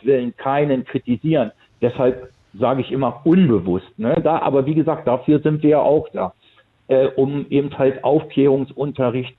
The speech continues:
zu leisten. Was ich auch ganz, ganz wichtig finde, auch jetzt speziell in der Hundeerziehung, erstmal keine,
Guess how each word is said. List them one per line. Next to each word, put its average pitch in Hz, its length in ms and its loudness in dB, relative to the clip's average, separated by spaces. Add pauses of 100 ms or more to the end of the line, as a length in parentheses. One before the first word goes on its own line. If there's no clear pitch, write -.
zu 123 80 -2
leisten. 123 640 0 (380)
Was 180 240 0
ich 175 220 0
auch 156 260 0 (120)
ganz, 214 300 2 (180)
ganz 98 320 -4
wichtig - 460 -8
finde, 117 560 0 (140)
auch 117 300 -2
jetzt 113 200 -2
speziell 120 480 0
in 127 220 -4
der 113 240 2 (340)
Hundeerziehung, 120 1160 0 (440)
erstmal 135 680 0 (680)
keine, 143 460 0